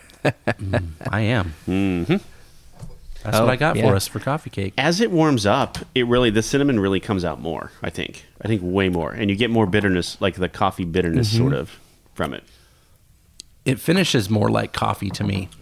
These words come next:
Speaker 1: than beer, you know, like a beer.
Speaker 2: Absolutely. Yeah.
Speaker 1: It just tastes like it was a coffee that I had sitting on my desk, and I
Speaker 2: Mm-hmm.
Speaker 1: forgot about it, and then I was like, "Oh, I'll drink that."
Speaker 2: Oh, I
Speaker 1: And
Speaker 2: better
Speaker 1: then I
Speaker 2: have some of
Speaker 1: did,
Speaker 2: that. Yep.
Speaker 1: and, uh, it, yeah, and
Speaker 2: Yep.
Speaker 1: it's got some booze in it, too.
Speaker 2: Hmm. <laughs>
Speaker 1: Yum.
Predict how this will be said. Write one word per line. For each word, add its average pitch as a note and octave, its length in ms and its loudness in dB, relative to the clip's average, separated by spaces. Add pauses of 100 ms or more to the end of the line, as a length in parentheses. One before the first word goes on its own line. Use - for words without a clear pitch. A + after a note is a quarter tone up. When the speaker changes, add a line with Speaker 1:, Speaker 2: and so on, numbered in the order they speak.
(420)
Speaker 1:
than G2+ 180 -2
beer, G#2 300 -4
you G#2+ 160 0
know, G#2+ 80 2
like G2 160 0
a F#2 60 -2
beer. G2 380 -2 (100)
Speaker 2:
Absolutely. F2 380 -6 (720)
Yeah. E2 140 -16 (220)
Speaker 1:
It - 120 -12
just A2 200 -2
tastes B2 200 2
like G2+ 160 2
it G#2+ 40 2
was G2+ 140 0
a G2 40 -4
coffee A2 460 -2
that G#2 160 -2
I G2+ 60 0
had G2 160 -2
sitting G#2 200 -2
on G2+ 80 2
my G2 100 2
desk, G2+ 420 -2 (340)
and F2 280 -10
I G2+ 40 -2
Speaker 2:
Mm-hmm. F#2+ 80 0
Speaker 1:
forgot G#2+ 300 0
about G2 180 0
it, F#2+ 60 -4
and F#2+ 100 -4
then G2 80 -2
I G2+ 60 -2
was F#2+ 100 -6
like, G#2 180 -8
"Oh, G2+ 240 -4 (100)
I'll G#2 140 -8
drink G2+ 280 -8
that." F2+ 160 -4
Speaker 2:
Oh, - 20 0
I F2 120 -2
Speaker 1:
And E2 80 -4
Speaker 2:
better E2 120 -2
Speaker 1:
then E2 40 -2
I - 20 -4
Speaker 2:
have E2 100 -6
some F#2+ 140 -2
of E2 60 -4
Speaker 1:
did, D#2+ 140 -10
Speaker 2:
that. F#2+ 60 -8
Yep. F#2+ 120 -4
Speaker 1:
and, G2+ 120 -6
uh, F#2+ 200 -6
it, F#2+ 60 -8 (460)
yeah, F2+ 200 -8 (180)
and F2+ 80 -10
Speaker 2:
Yep. F2+ 100 -8
Speaker 1:
it's - 160 -18
got F#2 240 -10
some G#2+ 140 -10
booze C3 240 -4
in F#2+ 100 -4
it, F#2 100 -10
too. E3 180 -8 (180)
Speaker 2:
Hmm. D#4+ 100 -4 (400)
<laughs> - 320 -2
Speaker 1:
Yum. D#3 240 0